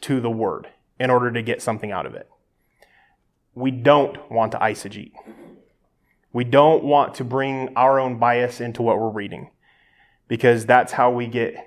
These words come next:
things out of context. That's how we warp Scripture to, um, say things that it doesn't say. And that's how we can cause a lot, you can cause a lot of damage with eisegesis.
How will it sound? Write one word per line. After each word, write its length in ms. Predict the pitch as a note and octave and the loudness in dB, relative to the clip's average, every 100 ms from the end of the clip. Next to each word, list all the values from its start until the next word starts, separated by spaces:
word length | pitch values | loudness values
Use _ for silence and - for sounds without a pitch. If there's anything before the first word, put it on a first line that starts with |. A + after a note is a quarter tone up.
| _ _ | _ _
things 240 | - A2+ A2 | -6 -4 -2
out 140 | G2+ | -4
of 100 | G2+ | -6
context. 640 | - C3 B2 C3 A#2+ - - - - - _ | -2 -2 2 0 0 -4 -20 -20 -20 -20 _
That's 200 | B2 B2 | 2 4
how 220 | B2+ A#2 | 4 4
we 160 | A#2 A#2 | 4 -2
warp 340 | A2 A#2+ - | -2 -2 -2
Scripture 680 | - - B2+ B2+ C3+ B2+ A#2+ | -6 -4 -4 -2 -4 -2 -4
to, 480 | - B2 A2+ A2 - _ _ _ | -6 -6 -4 -6 -10 _ _ _
um, 300 | G#2+ G#2 G2+ | -2 -2 -4
say 220 | - C3+ | -2 -2
things 280 | C3 C#3 B2+ | 0 -2 0
that 100 | A#2+ | -2
it 100 | A2 | 2
doesn't 280 | B2 B2 G#2+ | 2 2 -2
say. 640 | - B2 A#2 C3 D3 - _ _ _ _ | -4 0 2 2 -2 -14 _ _ _ _
And 160 | - A#2+ | -6 0
that's 180 | B2 B2 | 0 2
how 200 | C3 C3 | 2 4
we 160 | B2+ | 2
can 160 | B2 A#2 | -4 -6
cause 260 | - A#2+ A2 | 0 0 0
a 60 | |
lot, 560 | G#2 A#2 B2 B2 A#2 C3+ | -4 -2 2 2 2 0
you 120 | D3+ | 0
can 160 | D3+ B2+ | 0 -4
cause 240 | - B2 | -4 -4
a 60 | G#2 | -6
lot 640 | A2 C#3+ D#3 D#3+ D3+ C#3+ | -10 -6 4 6 6 4
of 80 | B2 | -2
damage 340 | A#2 G#2 G2 | -4 -4 -6
with 160 | A2 G#2+ | -8 -4
eisegesis. 720 | A#2 A2 G#2+ G#2+ - - - | -4 -4 -10 -14 -16 -20 -20